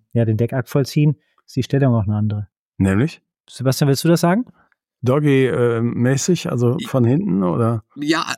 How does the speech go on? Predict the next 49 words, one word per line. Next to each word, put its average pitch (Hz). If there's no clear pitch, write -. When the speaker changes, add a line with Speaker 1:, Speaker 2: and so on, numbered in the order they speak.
Speaker 3:
äh, -
grundsätzlich 202
schon, 160
aber 127
wir 135
haben, 160
ähm, 151
äh, 117
ich 135
weiß 87
jetzt 156
nicht, 160
auf 143
was 147
du 151
hinaus 139
willst, 107
äh, 107
ähm, 113
Speaker 1:
Ja, 185
aber 143
wie 160
wir 160
gesagt 160
haben, 139
wenn 131
der, 127
wenn 127
der 120
Rüde 156
und 139
die 123
Hündin 139
Speaker 3:
Das 165
Hängenbleiben 147
ist, -
Speaker 1:
Genau. 113
Speaker 3:
das 139
fällt 123
weg. -
Speaker 1:
Genau. 110
Speaker 2:
Ja. 107
Speaker 1:
Das -
fällt 117
Speaker 3:
Ja. 110
Speaker 1:
weg. 110
Speaker 2:
Aber 117
Speaker 1:
Das 113
fällt 113